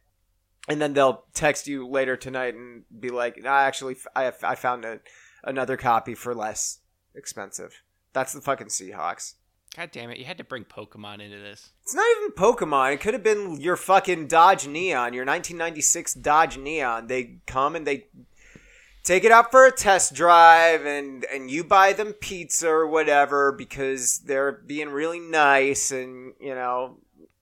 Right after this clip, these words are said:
Speaker 1: grab 'em a beer from your fridge. And,
Speaker 2: Can I
Speaker 1: uh,
Speaker 2: confess that I really liked the way the Dodge Neon looked when I was a kid?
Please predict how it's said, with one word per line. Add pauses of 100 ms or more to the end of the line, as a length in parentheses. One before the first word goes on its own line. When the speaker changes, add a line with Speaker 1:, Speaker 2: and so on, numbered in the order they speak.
(100)
Speaker 1:
grab
'em
a
beer
from
your
fridge. (480)
And,
Speaker 2:
Can
I
Speaker 1:
uh, (100)
Speaker 2:
confess
that
I
really
liked
the
way
the
Dodge
Neon
looked
when
I
was
a
kid?